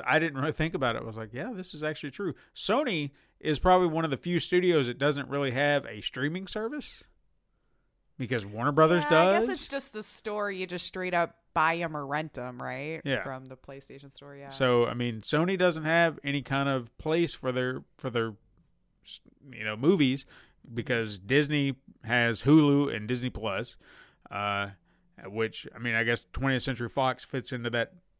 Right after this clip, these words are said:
Speaker 1: mold just the same.
Speaker 2: A little bit. Yeah.
Speaker 1: Universal, I don't really know who they, they don't have, they, maybe they don't have one either. I don't
Speaker 2: I
Speaker 1: know.
Speaker 2: don't know. I
Speaker 1: Everyone
Speaker 2: know I saw Paramount has their
Speaker 1: Paramount
Speaker 2: own
Speaker 1: has
Speaker 2: now.
Speaker 1: Paramount Plus. So everybody
Speaker 2: Yeah.
Speaker 1: kinda has their own little bubble. Well,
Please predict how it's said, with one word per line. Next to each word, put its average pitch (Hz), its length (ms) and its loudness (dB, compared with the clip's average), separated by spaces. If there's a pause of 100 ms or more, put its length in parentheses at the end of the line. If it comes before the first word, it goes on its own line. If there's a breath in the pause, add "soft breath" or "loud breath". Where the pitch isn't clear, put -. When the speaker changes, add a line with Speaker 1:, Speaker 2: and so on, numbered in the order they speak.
(120)
Speaker 1:
mold 123 440 2 (280)
just 127 260 -6
the 117 60 -10
same. 113 420 -4
Speaker 2:
A 127 80 -14
little 120 240 -16
bit. 120 240 -18 (260)
Yeah. - 120 -20
Speaker 1:
Universal, 123 840 2 (580 soft breath)
I - 120 -10
don't 185 160 -10
really 120 240 -10
know 143 180 -12
who 185 80 -12
they, - 300 -14
they 104 160 -12
don't 208 140 -12
have, 107 140 -10 (160)
they, 104 80 -10
maybe 117 240 -2
they 190 100 4
don't 226 160 2
have 151 120 2
one 160 140 -2
either. 156 280 -4
I 226 120 4
don't 226 80 4
Speaker 2:
I 202 40 4
Speaker 1:
know. 180 60 4
Speaker 2:
don't 233 80 0
know. 240 80 2
I - 20 10 (200)
Speaker 1:
Everyone 240 80 8
Speaker 2:
know 294 180 8
I 302 140 8
saw 285 260 6
Paramount 233 640 6
has 185 280 4
their 190 120 0
Speaker 1:
Paramount 160 320 8
Speaker 2:
own 151 40 6
Speaker 1:
has 160 240 8
Speaker 2:
now. 185 160 2
Speaker 1:
Paramount 147 340 6
Plus. 156 560 4 (240 soft breath)
So 175 200 6
everybody 226 480 6
Speaker 2:
Yeah. 175 120 0
Speaker 1:
kinda 185 200 4
has 175 260 4
their 160 140 6
own 151 140 2
little 135 160 4
bubble. 156 480 2 (420 soft breath)
Well, 139 360 0